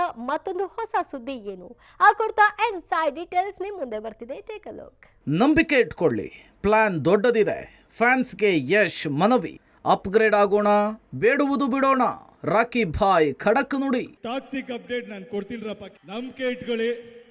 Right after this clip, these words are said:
Speaker 3: ದೊಡ್ಡದಾಗೇನೋ ಮಾಡ್ತಾ ಇದೀವಿ. Thank you.
Speaker 2: ಇತ್ತೀಚಿನ ದಿನಗಳಲ್ಲಿ ಸಿನಿಮಾ ಇಂಡಸ್ಟ್ರಿಯಲ್ಲಿ ಪದೇ ಪದೇ ಈ ಕೂಗು ಕೇಳುತ್ತಲೇ ಇದೆ.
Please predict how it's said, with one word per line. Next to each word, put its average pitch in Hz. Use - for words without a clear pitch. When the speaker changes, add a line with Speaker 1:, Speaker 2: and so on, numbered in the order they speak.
Speaker 3:
ದೊಡ್ಡದಾಗೇನೋ 214
ಮಾಡ್ತಾ 202
ಇದೀವಿ. 180
Thank 180
you. 160
Speaker 2:
ಇತ್ತೀಚಿನ 254
ದಿನಗಳಲ್ಲಿ 226
ಸಿನಿಮಾ 226
ಇಂಡಸ್ಟ್ರಿಯಲ್ಲಿ 202
ಪದೇ 202
ಪದೇ 220
ಈ 202
ಕೂಗು 196
ಕೇಳುತ್ತಲೇ 180
ಇದೆ. 113